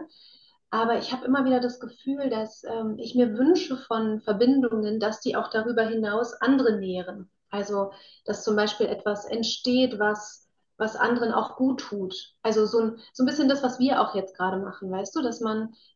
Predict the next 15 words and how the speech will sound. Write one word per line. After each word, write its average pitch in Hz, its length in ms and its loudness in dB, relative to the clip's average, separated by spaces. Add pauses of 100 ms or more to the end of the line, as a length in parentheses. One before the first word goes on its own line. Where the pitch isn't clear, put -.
ähm, 214 220 0
das 214 160 -4
Gefühl 254 280 -2
hat, 247 120 0
so 240 80 -2
ein 226 80 -2
Gespräch 233 400 -2
ist 233 100 -14
halt 220 140 -4
schön, 262 200 2
wenn 240 100 2
man 226 80 -2
es 226 80 -8
auch - 160 -8
teilt, 262 500 2